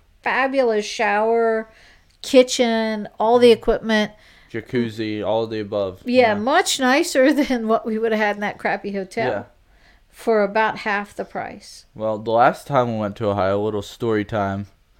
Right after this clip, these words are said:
Speaker 2: When do you get a story time button, too?
Speaker 1: <laughs>
Speaker 2: So this is a, w-, the last time we went, we stayed in a Fairfield Inn. Now, I usually wouldn't say the name, but it was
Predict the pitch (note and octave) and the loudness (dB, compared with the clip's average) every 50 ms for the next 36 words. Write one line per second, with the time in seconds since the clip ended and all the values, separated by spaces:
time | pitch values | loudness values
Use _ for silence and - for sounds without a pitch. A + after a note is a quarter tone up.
0 | _ _ _ - - D#3 C#3 A#2 G#2+ G2 G2 - - A#2+ A2+ A2 G2 - F#2 E2+ | _ _ _ -8 -4 -2 0 2 2 0 0 -4 -8 -6 -6 -6 -6 -6 -8 -8
1 | F#2+ F2 F#2 F2+ - G2 F#2+ - G#2 G2 F#2+ C4+ B3+ B3+ - - D#4+ C#4+ - - | -8 -6 -8 -8 -8 -10 -12 -10 -10 -8 -4 -4 -4 -4 -2 0 0 0 0 0
2 | - B3+ A#3 B2+ G2+ E2 B2 C#3+ D3+ D3 C#3 B2 G#2+ G#2+ G2+ F2+ - _ _ _ | 2 2 2 2 2 2 4 2 2 2 0 0 0 0 0 -2 -6 _ _ _
3 | _ - _ _ _ _ _ - A#2 A2+ G2+ A#2 C3 C#3+ C#3 - - C3+ A2+ A2 | _ -20 _ _ _ _ _ -10 -8 -2 2 6 6 6 6 4 0 -2 -2 0
4 | G#2+ G#2 G2 G2 F#2+ F#2 F2 - - _ _ _ _ _ _ _ _ _ - - | -2 -2 -2 -2 -4 -4 -6 -10 -14 _ _ _ _ _ _ _ _ _ -12 -10
5 | G#2 G#2 - - G#2+ G#2 G#2 G#2 G2 G2+ F#2 F2 F2+ - - A#2+ A#2 A2+ G#2+ - | -10 -10 -6 -2 0 2 2 2 0 -4 -8 -8 -8 -6 -2 0 0 0 0 -4
6 | - A2 G#2+ G2+ F#2 G2+ F#2+ F2+ F2+ F#2+ - _ _ _ _ _ _ _ _ _ | -4 -4 -4 -2 -4 -6 -6 -6 -8 -10 -14 _ _ _ _ _ _ _ _ _
7 | _ _ _ _ _ _ _ _ _ - A#2 A#2 A#2+ B2+ C3+ C#3 B2+ C#3 C3+ A#2+ | _ _ _ _ _ _ _ _ _ -8 -4 -2 -2 -2 -2 -2 0 0 0 2
8 | A2+ G#2+ G#2 G2 F#2+ - G#2 F2+ F2+ F#2 F2 F2 E2+ E2+ E2+ E2+ D#2+ - F2 D#2+ | 2 0 0 -2 -4 -2 -2 -2 -2 -2 -4 -6 -6 -8 -8 -8 -6 -6 -6 -6
9 | - - _ _ _ _ - - - G#2+ G#2+ G2+ | -6 -10 _ _ _ _ -16 -8 -4 -4 -4 -4